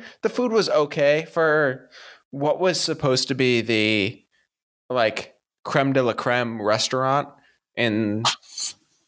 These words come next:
Disney. Again, like, I was just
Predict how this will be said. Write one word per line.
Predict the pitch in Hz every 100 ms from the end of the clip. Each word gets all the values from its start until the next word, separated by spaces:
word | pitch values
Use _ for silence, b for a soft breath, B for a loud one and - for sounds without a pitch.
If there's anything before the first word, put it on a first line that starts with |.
| _ - - - 131
Disney. | 113 117 143 151 151 - - _ _ _ _ _ _ -
Again, | 147 - 117 104 95 87
like, | 107 98 95 - - _ _ _ b b b b b b _
I | 131
was | 135
just | 185 -